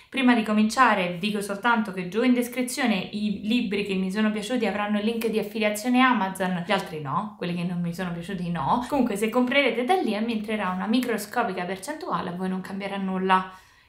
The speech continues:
E alla fine del video vi farò una domandina con cui potremo chiacchierare giù nei commenti.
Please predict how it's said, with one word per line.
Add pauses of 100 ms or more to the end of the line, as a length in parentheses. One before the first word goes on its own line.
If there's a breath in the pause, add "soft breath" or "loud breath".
(120)
E
alla
fine
del
video
vi
farò
una
domandina
con
cui
potremo
chiacchierare
giù
nei
commenti.